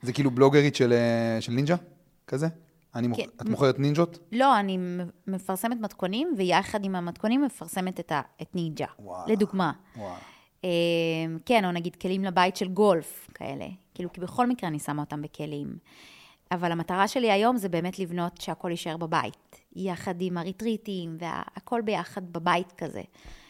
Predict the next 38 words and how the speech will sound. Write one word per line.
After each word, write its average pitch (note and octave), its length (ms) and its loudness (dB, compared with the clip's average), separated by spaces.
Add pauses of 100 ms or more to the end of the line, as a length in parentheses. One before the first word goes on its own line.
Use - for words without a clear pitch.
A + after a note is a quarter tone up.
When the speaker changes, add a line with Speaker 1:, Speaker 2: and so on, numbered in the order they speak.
(220)
Speaker 2:
כי G3+ 220 0
אני G#3+ 240 0
לא C#4+ 160 -2
כל E4 100 -8
כך A3 140 0
מסתמכת, F3 640 -8
אה, - 140 -8 (600)
על - 120 -6
Speaker 1:
מה B2+ 80 6
הכוונה B2 300 2
Speaker 2:
האינסטגרם. G#2+ 240 0
Speaker 1:
הכל G2+ 120 -2
בבית? G2+ 280 -2
לא A2 40 -2
הבנתי. A2 380 -2 (560)
Speaker 2:
אני, A3 240 2 (120)
אני A#3 160 2
בונה A3+ 260 2
כאן C#4 200 -2
משהו A#3 300 0
שיהיה G3 340 -2
לטווח G#3 400 -4
ארוך, F#3 380 0
כי E3 280 -8
אני D3+ 120 -6
לא G3 40 -2
יודעת B3+ 160 -4
מה A3 100 0
יהיה F3 120 -2
בעוד D#3+ 280 -4
ש-, - 360 -10
חמש F3 300 -6
שנים E3+ 240 -6
עם E3 80 -6
האינסטגרם. D#3+ 600 -6 (100)
Speaker 1:
כן. G2+ 180 -6 (400)
Speaker 2:
אין B3+ 80 0
לי F4+ 60 -2